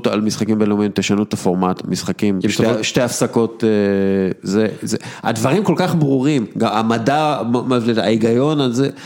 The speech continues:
Speaker 1: עכשיו רק
Speaker 2: אבל תחשב את,
Speaker 1: שוופא-
Speaker 2: אבל תחשב את זה כלכלית, כמה זה הפסד.
Speaker 1: אני לא חושב שזה הפסד, אני לא חושב, אני חושב שפחות זה יותר,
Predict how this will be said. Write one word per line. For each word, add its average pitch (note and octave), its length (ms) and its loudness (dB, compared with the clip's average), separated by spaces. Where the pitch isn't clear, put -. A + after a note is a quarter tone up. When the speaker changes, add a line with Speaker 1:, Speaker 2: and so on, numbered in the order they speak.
Speaker 1:
עכשיו - 520 -2
רק F#3+ 100 2
Speaker 2:
אבל D#3+ 320 0
תחשב F3 220 2
את, F3+ 220 0
Speaker 1:
שוופא- D3+ 120 2
Speaker 2:
אבל D3 140 0
תחשב F3 320 2
את F3+ 60 0
זה E3+ 60 2
כלכלית, E3+ 460 2
כמה A#2 180 2
זה B2 100 2
הפסד. A#2+ 280 0
Speaker 1:
אני C#3+ 200 2
לא E3 160 2
חושב G3 340 0
שזה D3+ 260 -2
הפסד, B2+ 320 -2
אני A2 140 2
לא C#3 100 2
חושב, D3+ 240 0
אני G#2+ 140 0
חושב A2+ 300 0
שפחות D#3 760 -2
זה G#2+ 160 -2
יותר, G2 340 -2